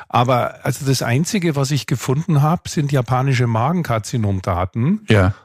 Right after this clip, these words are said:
Speaker 1: Und bei den Japanern ist Low Risk ja null,
Speaker 2: Mhm.
Speaker 1: mehr oder minder.
Speaker 2: Mhm.
Speaker 1: Das heißt, wir haben, haben wahrscheinlich mit Risikokriterien gearbeitet, die eher onkologisch bei null waren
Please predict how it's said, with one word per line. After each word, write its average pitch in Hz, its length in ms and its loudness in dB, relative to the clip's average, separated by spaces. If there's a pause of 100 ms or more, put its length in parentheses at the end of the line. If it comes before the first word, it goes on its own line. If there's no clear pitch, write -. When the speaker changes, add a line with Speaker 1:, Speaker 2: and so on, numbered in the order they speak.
Speaker 1:
Und 139 160 2
bei 127 120 4
den 131 160 2
Japanern 127 640 0
ist 131 200 -4
Low 123 260 2
Risk 151 380 0
ja 135 120 2
null, 123 500 0 (240)
Speaker 2:
Mhm. 131 220 4
Speaker 1:
mehr 98 260 4
oder 95 140 2
minder. 92 340 0
Speaker 2:
Mhm. 95 320 4 (160)
Speaker 1:
Das - 180 0
heißt, 131 280 0
wir 135 100 2
haben, 123 340 0
haben 131 320 -4
wahrscheinlich 135 460 2
mit 131 160 0
Risikokriterien 131 880 0
gearbeitet, 127 600 -2
die 131 260 -2
eher 123 220 0
onkologisch 123 560 -2
bei 113 120 0
null 131 360 2
waren 175 420 0